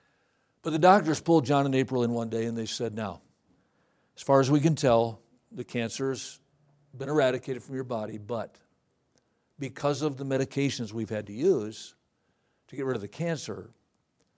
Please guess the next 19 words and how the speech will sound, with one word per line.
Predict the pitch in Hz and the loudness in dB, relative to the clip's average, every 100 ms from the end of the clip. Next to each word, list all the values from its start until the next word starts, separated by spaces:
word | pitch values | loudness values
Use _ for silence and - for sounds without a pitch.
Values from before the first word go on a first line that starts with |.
| _ _ _ _ - | _ _ _ _ -20
it's | 117 | -10
put | - 151 | -2 0
you | 131 | 0
in | |
a | 120 | -4
position | 135 120 123 - 110 | -4 -2 -2 -2 -8
physically | - 156 120 110 113 | 0 0 0 -6 -6
where | 113 110 | -4 -6
you're | 110 107 | -8 -8
not | 123 127 | -8 -8
gonna | 120 117 | -10 -10
be | 117 | -10
able | 110 | -12
to | 110 | -12
have | 110 | -12
any | 104 | -12
more | 98 92 | -14 -16
children." | - 107 - _ _ _ _ _ _ _ _ _ _ _ _ _ _ _ _ _ _ _ - | -16 -18 -18 _ _ _ _ _ _ _ _ _ _ _ _ _ _ _ _ _ _ _ -4
Well, | 226 208 202 208 | 2 2 0 -6